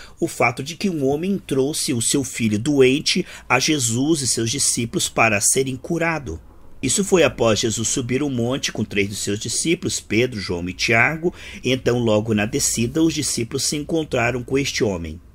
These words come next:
Foi logo depois de descerem do Monte da Transfiguração, onde Jesus se revelou para eles. É como se tirasse o véu da carne e pudessem ver Jesus em toda a sua glória.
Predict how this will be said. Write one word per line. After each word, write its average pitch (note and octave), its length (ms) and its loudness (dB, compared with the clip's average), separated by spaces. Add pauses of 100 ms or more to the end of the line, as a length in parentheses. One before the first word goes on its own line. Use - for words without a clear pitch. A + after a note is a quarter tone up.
(360)
Foi C#3 160 2
logo A#2 260 4
depois D#3 360 0
de - 60 -6
descerem C#3 420 2
do E3+ 100 2
Monte C3 300 0
da C3 80 2
Transfiguração, E3 920 0 (340)
onde A#2 340 2
Jesus A#2 640 2 (160)
se - 180 2
revelou C#3 500 4
para A#2 180 4
eles. C3 240 2
É C3 60 0
como F#3 240 0
se F#3+ 120 -2
tirasse D3+ 560 2
o G#2+ 60 0
véu G2 260 0
da B2 140 -2
carne D3 400 -2
e E3 40 -2
pudessem C3+ 520 2
ver B2+ 240 4
Jesus B2 640 0 (260)
em A2 80 0
toda A2+ 280 2
a - 20 0
sua C#3+ 260 2
glória. D#2+ 480 -2